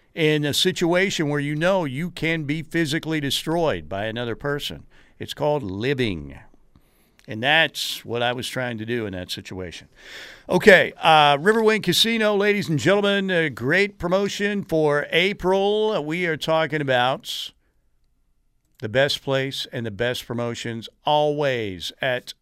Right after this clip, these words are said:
Riverwind Casino. Get out there, win some cash, win some bonus play. Don't forget this April, it's the ten K April Fool's Play. If you love to play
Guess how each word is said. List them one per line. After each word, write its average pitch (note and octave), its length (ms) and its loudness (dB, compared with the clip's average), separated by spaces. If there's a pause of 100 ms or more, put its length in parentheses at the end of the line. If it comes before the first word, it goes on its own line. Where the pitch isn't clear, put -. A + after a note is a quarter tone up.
Riverwind C3 760 -4 (500)
Casino. B2+ 680 -2 (100)
Get D3 220 0
out D#3 260 2
there, D#3 380 2
win C#3+ 260 -2
some D3+ 220 -4
cash, D3+ 600 0
win D#3 380 -2
some D3+ 240 -4
bonus D3+ 460 0
play. C#3 500 2 (540)
Don't D#3+ 200 4
forget D#3 440 2
this C#3 280 0
April, D#3 540 2
it's C3+ 220 -2
the C3+ 100 0
ten D#3+ 260 0
K D#3 480 2
April D#3+ 440 -2
Fool's D#3+ 580 -2
Play. C3+ 400 0
If C3 100 -4
you B2 80 -2
love D3 180 0
to D3 80 0
play D3+ 520 0